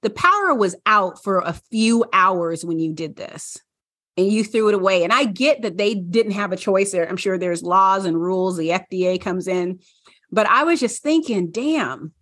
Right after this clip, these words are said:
I wouldn't have taken fifteen thousand dollars of meat because I don't have space for it, but I would have taken all the good stuff." And I was just like, <sighs> anyway, that's all I gotta say.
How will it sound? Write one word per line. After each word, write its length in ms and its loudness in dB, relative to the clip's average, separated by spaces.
I 140 4
wouldn't 240 2
have 80 -2
taken 460 2
fifteen 420 2
thousand 400 2
dollars 460 0
of 80 -6
meat 340 -4
because 300 0
I 80 0
don't 160 0
have 100 -6
space 400 -4
for 240 -2
it, 120 -6
but 120 4
I 80 6
would 100 2
have 80 -2
taken 300 2
all 160 4
the 80 -4
good 260 0
stuff." 480 -8
And 160 0
I 160 4
was 140 2
just 180 -4
like, 300 -10
<sighs> 2250 -18
anyway, 360 2
that's 180 -6
all 100 -4
I 60 -6
gotta 180 -12
say. 160 -16